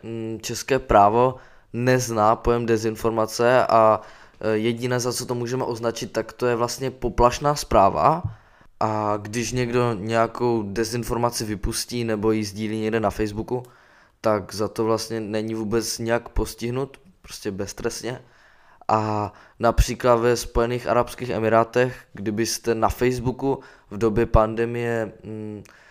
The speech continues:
sdíleli něco dezinformačního, například, eh, že vakcína způsobuje neplodnost, tak z toho budete mít pokuty v řádech dvě stě tisíc a bude vám hrozit vyhoštění ze země.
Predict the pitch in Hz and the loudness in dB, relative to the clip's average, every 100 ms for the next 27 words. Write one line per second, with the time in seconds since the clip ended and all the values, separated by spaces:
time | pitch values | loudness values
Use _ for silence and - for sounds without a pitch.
0 | - - 104 107 113 113 117 120 117 113 | -18 -14 -10 -2 2 2 2 0 -2 -6
1 | 113 120 120 - 127 123 120 - - - | -6 -6 -6 -4 0 2 2 -2 -12 -20
2 | _ 107 117 117 143 - 123 120 117 120 | _ -8 -4 -2 -4 -2 0 0 0 -6
3 | 113 110 - 131 123 120 113 104 - 107 | -2 -2 -2 -8 -4 0 2 0 -4 -2
4 | 104 104 95 107 104 104 98 110 107 - | -2 -2 -2 -2 0 0 0 -2 -2 -8
5 | - 120 117 110 - - - 113 104 113 | -10 -4 -2 -2 -4 -10 -6 -4 0 0
6 | 107 104 147 127 104 135 151 - _ _ | 0 2 2 2 2 0 -2 -12 _ _
7 | _ _ _ _ _ 117 113 - - 117 | _ _ _ _ _ -2 -2 -4 -4 -2
8 | 110 120 120 123 123 120 - 117 - 123 | 0 0 0 -2 -6 -8 -4 -4 -4 -4
9 | 123 110 113 110 123 113 - - - _ | -4 -2 0 2 0 -2 -12 -20 -20 _
10 | 107 101 113 117 - 131 127 113 - 123 | -16 -6 -2 -2 0 -4 -4 -8 -6 -6
11 | 139 - - 107 104 104 104 101 107 110 | -6 -6 0 2 2 2 0 0 2 2
12 | 113 110 110 110 117 101 - 117 117 110 | 2 0 -2 -2 -4 -8 -10 -2 -2 -2
13 | 120 110 101 104 98 92 | -6 -6 -4 -4 -4 -10